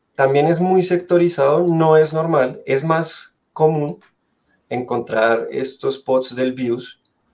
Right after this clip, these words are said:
Eh, yo vivo en una zona completamente residencial, tenemos, eh, sectores pequeños, con comercio pequeño, comercio de familia, y cerca acá en una esquina tengo una tienda que es así, que es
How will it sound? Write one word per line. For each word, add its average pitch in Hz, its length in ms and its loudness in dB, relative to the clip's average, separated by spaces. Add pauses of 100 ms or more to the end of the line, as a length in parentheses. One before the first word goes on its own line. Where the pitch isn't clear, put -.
(480)
Eh, 107 440 -2 (220)
yo 107 160 -4
vivo 135 300 6
en 139 80 2
una 139 180 0
zona 139 480 0
completamente 131 800 -2
residencial, 117 920 -4
tenemos, 113 920 -2 (880)
eh, 110 200 -2 (160)
sectores 117 580 -2
pequeños, 151 540 -2
con 139 160 -4
comercio 120 480 -4
pequeño, 160 480 -2
comercio 123 420 -2
de 147 60 4
familia, 127 520 -4 (1080)
y 113 460 -4 (180)
cerca 120 340 0
acá 147 560 2
en 143 120 -2
una 143 160 0
esquina 139 500 -6
tengo 139 300 0
una 139 180 -2
tienda 139 380 -4
que 131 200 -6
es 107 120 -10
así, 117 300 -10
que 123 160 -10
es - 500 -18